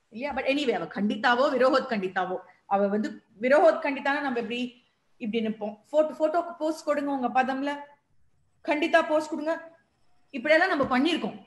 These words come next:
எல்லாருமே சின்ன வயசுல நிறைய பண்ணிருக்கோம். அஷ்ட நவரசம் பண்ணுங்க, ரௌத்ரம், சிருங்காரம், இந்த மாதிரி எல்லாம். But அது அந்த,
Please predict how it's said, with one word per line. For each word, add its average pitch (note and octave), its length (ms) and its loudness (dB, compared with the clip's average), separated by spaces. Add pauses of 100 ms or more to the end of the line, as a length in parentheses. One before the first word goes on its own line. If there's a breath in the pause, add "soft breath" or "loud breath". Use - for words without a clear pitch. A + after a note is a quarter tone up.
எல்லாருமே C4+ 560 4
சின்ன C#4+ 200 0
வயசுல C4+ 260 0
நிறைய B3+ 280 0
பண்ணிருக்கோம். A#3 480 -2
அஷ்ட - 460 -4
நவரசம் D4 600 2
பண்ணுங்க, A#3 540 -2 (480)
ரௌத்ரம், G#3+ 600 0 (600)
சிருங்காரம், B3+ 840 2
இந்த G3+ 140 -2
மாதிரி G3+ 200 0
எல்லாம். G3 500 -4
But D4 60 2
அது C#4 240 6
அந்த, D#4 500 0